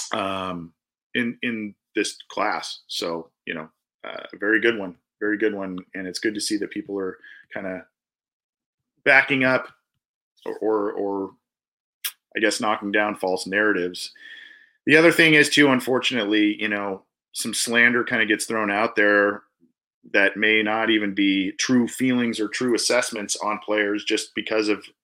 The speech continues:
what the draft is and the, the time of year, and they hope guys fall to their, to their laps, or they hope teams overreach or whatever. Um, you know, they kinda play this weird chess game, and unfortunately, you know, sometimes young men's character and whatnot get,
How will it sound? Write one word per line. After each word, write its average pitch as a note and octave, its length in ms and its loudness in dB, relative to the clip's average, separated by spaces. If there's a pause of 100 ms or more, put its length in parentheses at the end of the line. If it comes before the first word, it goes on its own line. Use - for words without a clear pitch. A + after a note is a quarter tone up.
(240)
what G2+ 220 -2
the G2+ 60 -4
draft F#2+ 380 0
is G2+ 280 2
and F#2 180 -6
the, F2 140 -10
the F2 80 -6
time G#2+ 260 -4
of G2+ 60 -4
year, G2+ 280 0
and G2+ 120 -4
they F#2 60 -2
hope G2+ 260 -4
guys G2 300 0
fall G2 400 0
to F#2 120 -8
their, G2 360 -2 (180)
to G2 100 -6
their G2+ 200 -2
laps, G2 500 -2
or F#2 80 -4
they F2 160 0
hope G2 300 -4 (680)
teams C3 300 -2
overreach A#2 800 4
or D2+ 180 -2
whatever. A2 520 2 (200)
Um, F2+ 480 -6
you G2+ 80 -8
know, F2+ 140 -4
they F#2 100 -4
kinda G2 240 -6
play G2 220 -2
this F#2+ 320 -4
weird G2 320 0 (160)
chess G2 320 2
game, E2 400 -6 (160)
and F2 260 -6
unfortunately, F2 720 -6
you E2+ 100 -6
know, E2+ 80 -8
sometimes F#2 680 -8 (720)
young A2+ 260 0
men's A2 200 -2
character A2 440 2
and F#2 140 -2
whatnot F2+ 400 -2
get, E2 180 -4